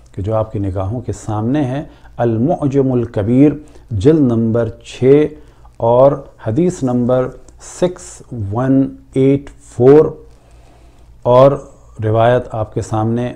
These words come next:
हाईलाइट कर दिया है, हाज़ा सिद्दीकुल अकबर व हाज़ल, व हाज़ा फ़ारूक हाज़ल उम्मत युफ़र्रिक़ु बैनल हक़्क़ि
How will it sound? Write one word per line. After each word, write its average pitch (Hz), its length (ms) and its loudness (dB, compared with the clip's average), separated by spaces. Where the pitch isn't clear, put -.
हाईलाइट 101 460 -6
कर 135 200 -4
दिया 117 300 -2
है, 120 260 -6
हाज़ा 110 520 -2
सिद्दीकुल 107 760 -6
अकबर 107 520 -4
व 107 140 -6
हाज़ल, 101 720 -4
व 110 80 -4
हाज़ा 117 560 2
फ़ारूक 117 600 0
हाज़ल 98 400 -4
उम्मत 107 540 -6
युफ़र्रिक़ु 139 920 2
बैनल 104 480 -2
हक़्क़ि - 440 -10